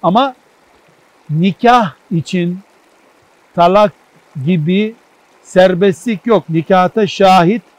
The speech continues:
şart. Ama talakta şahit şart değil.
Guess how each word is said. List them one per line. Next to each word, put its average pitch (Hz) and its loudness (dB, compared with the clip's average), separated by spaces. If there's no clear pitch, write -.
şart. 175 2
Ama 160 0
talakta 170 -2
şahit 175 -2
şart 175 -2
değil. 180 -2